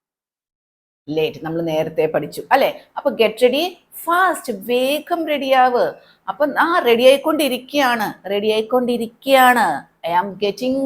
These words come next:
ready." റെഡി ആയിക്കൊണ്ടിരിക്കുകയാണ്. "I am getting ready." ഇതൊക്കെ നമ്മൾ വീട്ടിൽ പറയുന്നതല്ലേ? അപ്പൊ ഒന്നും കൂടെ നിങ്ങൾ, ഞാൻ മലയാളം പറയാം, നിങ്ങൾ ഇംഗ്ലീഷ് പറഞ്ഞോളൂ. "വേഗം എഴുന്നേക്ക്, സമയം പോയി."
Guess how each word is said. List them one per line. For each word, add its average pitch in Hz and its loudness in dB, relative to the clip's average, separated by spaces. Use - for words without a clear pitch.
ready." 233 0
റെഡി 196 0
ആയിക്കൊണ്ടിരിക്കുകയാണ്. 233 0
"I 165 -2
am 185 0
getting 196 -4
ready." 165 -6
ഇതൊക്കെ - -6
നമ്മൾ 185 -4
വീട്ടിൽ 175 -4
പറയുന്നതല്ലേ? 180 2
അപ്പൊ - 4
ഒന്നും 277 2
കൂടെ 269 2
നിങ്ങൾ, 247 -2
ഞാൻ 233 -2
മലയാളം 202 2
പറയാം, 208 2
നിങ്ങൾ 226 -2
ഇംഗ്ലീഷ് 196 -6
പറഞ്ഞോളൂ. 175 -2
"വേഗം 392 2
എഴുന്നേക്ക്, 269 -2
സമയം 262 -4
പോയി." 269 -4